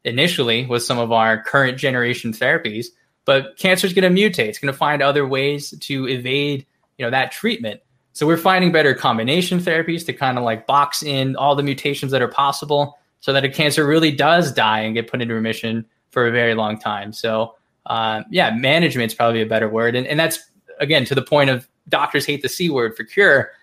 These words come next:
They talk about the durability of, uh, you know, these treatments.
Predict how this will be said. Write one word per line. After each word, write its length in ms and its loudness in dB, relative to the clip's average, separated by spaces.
They 80 -2
talk 160 2
about 300 0
the 60 -6
durability 880 0
of, 380 -6
uh, 420 -6
you 80 -10
know, 100 -6
these 160 -8
treatments. 600 -8